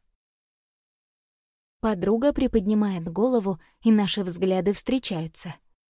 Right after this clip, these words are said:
Её глаза суетливо бегают по моему лицу. «Просто дай парню шанс»,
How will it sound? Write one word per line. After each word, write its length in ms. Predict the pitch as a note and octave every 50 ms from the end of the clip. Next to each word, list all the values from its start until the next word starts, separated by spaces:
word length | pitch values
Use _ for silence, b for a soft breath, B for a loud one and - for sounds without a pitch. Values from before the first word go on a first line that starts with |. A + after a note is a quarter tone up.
| _ _ _ _ _ _ _ _ _ _ _ _ _
Её 360 | G#3+ F#3+ G3 G3 F3 F#3 F3+
глаза 420 | E3+ F3 F3 E3+ D#3+ F3 F#3+ A#3 A#3+
суетливо 680 | - - G#3 G3 F#3+ F3+ - G3 A3+ A#3+ G#3+ A3 G3+
бегают 520 | E3+ E3 G3+ A3 G3+ F#3 G3+ G3+ G3 - -
по 120 | - G#3
моему 320 | G3+ G3+ G3 F#3+ F3+ F3+
лицу. 420 | F#3 G3 A#3+ B3 - - - D#3+ - - _ _ _ _ _ _ _ _ _ _ _ _ _ _ _ _ _ _ _ _ _ _ _ _ _ _ _ _ _ _ _ _ _
«Просто 460 | - G#3 G3+ G3 F#3 - - - G3
дай 300 | E3+ E3 F#3+ F#3 F#3+ G3+
парню 440 | - - G#3 G3+ G3+ G3+ G#3 A3+ B3
шанс», 480 | A#3+ - - G#3 D#3+ D3 - - -